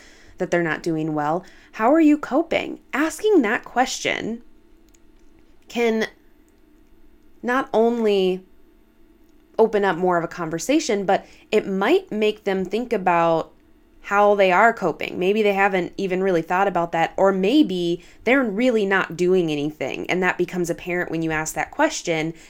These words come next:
and then you can be there for them to help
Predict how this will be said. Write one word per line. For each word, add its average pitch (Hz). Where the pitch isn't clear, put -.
and 247
then 240
you 240
can 214
be 202
there 160
for 202
them 175
to 165
help 165